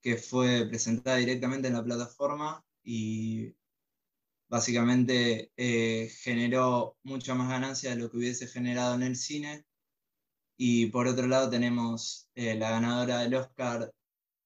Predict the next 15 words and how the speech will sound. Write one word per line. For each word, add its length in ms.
del 300
año 160
dos 100
mil 100
diecisiete, 600
Moonlight, 520
eh, 240
financiada 500
por 100
Amazon 460
Prime, 380
que 140
fue 800
una 260
película 800